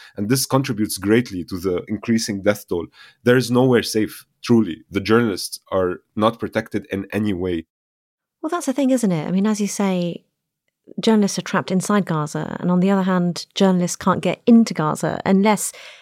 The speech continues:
Speaker 2: as I understand it, they're embedded with the Israeli Defense Forces, with, you know, all the restrictions and curtailments that that then entails. Why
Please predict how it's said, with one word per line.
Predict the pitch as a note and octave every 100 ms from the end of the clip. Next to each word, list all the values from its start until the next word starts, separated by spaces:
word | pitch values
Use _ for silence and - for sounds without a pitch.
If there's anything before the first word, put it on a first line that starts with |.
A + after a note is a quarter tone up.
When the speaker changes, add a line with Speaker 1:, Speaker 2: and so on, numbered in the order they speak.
| _ _ -
Speaker 2:
as | G#3
I | D4+
understand | F3+ - F3+ E3+
it, | E3 -
they're | F3+ E3+
embedded | F3 F3 F3 E3
with | E3
the | D#3+
Israeli | D#3 F3 E3
Defense | D#3+ E3 D#3+ -
Forces, | - D3+ - D#2 - -
with, | D#3 -
you |
know, | D#3+ -
all | F#3 F3+
the |
restrictions | E3 E3+ - F#3 - D#3+ D#3
and | D#3+ D3+
curtailments | - E3 - F3 D#3+ D#3 - _ -
that | D#3 -
that | F3 - G#3+
then | D#3+
entails. | D#3 D3+ F3 D3 - - - - - - - _ _ _ _
Why | - G#3 C4 D#4+ D#4 D4